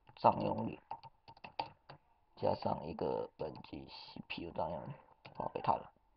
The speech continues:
好，这个我就发给他，然后这，这就在这里碰到了。好，这个操控端特殊命令等于取文本左边，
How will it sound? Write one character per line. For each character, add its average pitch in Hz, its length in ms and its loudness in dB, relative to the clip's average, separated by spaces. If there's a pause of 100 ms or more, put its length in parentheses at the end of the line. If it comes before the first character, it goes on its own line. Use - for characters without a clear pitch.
(400)
好， - 160 4
这 117 80 6
个 110 120 10
我 82 120 10
就 113 240 6
发 92 200 6
给 - 140 -2
他， - 220 8
然 107 100 2
后 107 140 4 (440)
这， 110 120 -2 (400)
这 98 380 4
就 107 220 6
在 98 180 8
这 - 120 2
里 65 80 0
碰 - 200 2
到 - 180 4
了。 135 140 -10 (1700)
好， 78 360 8
这 - 160 -2 (180)
个 82 680 6 (1700)
操 107 240 8
控 80 260 10
端 73 200 6 (1800)
特 - 200 4
殊 - 200 -2
命 87 220 2
令 82 160 0
等 85 160 -2
于 87 60 -4
取 - 340 -6
文 95 220 0
本 69 260 -4
左 60 220 0
边， 82 240 -2